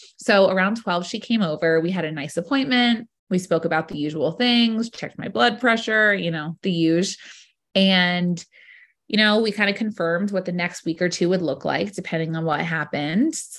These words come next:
Um, she palpated my belly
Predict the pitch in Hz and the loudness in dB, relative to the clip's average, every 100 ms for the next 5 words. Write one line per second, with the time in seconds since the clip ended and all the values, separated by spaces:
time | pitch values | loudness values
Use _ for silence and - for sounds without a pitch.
0 | - 196 180 175 175 175 175 175 170 170 | 0 2 4 2 0 0 0 2 2 0
1 | 165 - - 185 165 170 190 180 185 190 | -2 -4 -4 0 0 0 0 0 0 0
2 | 175 170 160 165 170 185 190 | -2 -2 -2 0 0 0 -2